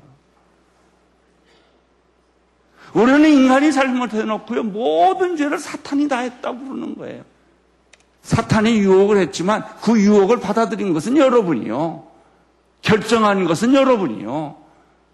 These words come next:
하나님은 우리에게 자유의지를 줬는데 이 자유의지를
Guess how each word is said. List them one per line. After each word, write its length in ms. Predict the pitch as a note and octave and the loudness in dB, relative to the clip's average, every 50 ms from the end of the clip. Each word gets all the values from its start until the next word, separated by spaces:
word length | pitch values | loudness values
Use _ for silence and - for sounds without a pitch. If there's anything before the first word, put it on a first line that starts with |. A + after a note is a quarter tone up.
| _ _ _ _ _ _ _ _ _ _ _ _ _ | _ _ _ _ _ _ _ _ _ _ _ _ _
하나님은 540 | - - E3 F3 F#3 F#3+ G3+ G3+ G#3 G3+ F3 | -8 -6 -2 0 0 0 0 0 0 0 0
우리에게 420 | E3 E3+ F3 E3 D#3 C#3 F3 E3+ | 0 2 2 2 2 2 0 -2
자유의지를 720 | - - B2 B2 C3 D3 C#3+ C#3 B2+ A#2+ B2 B2 B2+ C#3 B2+ | -2 -4 -6 -4 -4 -4 -4 -4 -6 -8 -8 -8 -8 -10 -10
줬는데 460 | - D3 B2+ B2 A#2 G#2+ A2+ A2+ A#2+ | -10 -12 -12 -10 -10 -10 -10 -8 -8
이 220 | C3+ D#3+ G3 - | -6 -6 -8 -8
자유의지를 880 | - - F3+ F3+ G3+ A3 A3+ A3 G#3 F#3+ F#3 G3 F#3+ B3 D4 C#4 A3+ | -10 -8 -6 -6 -6 -6 -6 -6 -8 -6 -6 -4 -4 -2 -2 -2 -4